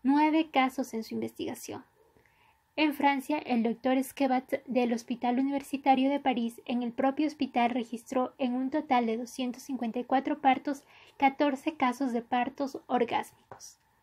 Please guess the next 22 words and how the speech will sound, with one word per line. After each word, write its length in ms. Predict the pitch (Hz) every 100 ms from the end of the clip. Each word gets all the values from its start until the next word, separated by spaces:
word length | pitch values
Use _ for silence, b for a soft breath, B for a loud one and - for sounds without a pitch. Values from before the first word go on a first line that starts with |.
| _ _
Juan 260 | - - 330
Merelo 440 | 339 294 247 247 254
no 200 | 254 277
cesó 320 | 330 320 269
de 80 | 285
insistir 580 | 262 - - - 285 -
en 180 | 240 240
que 140 | 254
es 140 | 254 277
más 200 | 269 -
frecuente 480 | 277 269 247 233
de 80 | 262
lo 140 | 233 233
que 100 | 247
podamos 440 | 247 247 247 233
pensar. 500 | - 226 - 247 262 _ b b b
La 120 | - 262
cifra 340 | 269 240 294
que 140 | 294
nos 180 | 254 247
da 180 | 247 247
ahora 360 | 240 240 262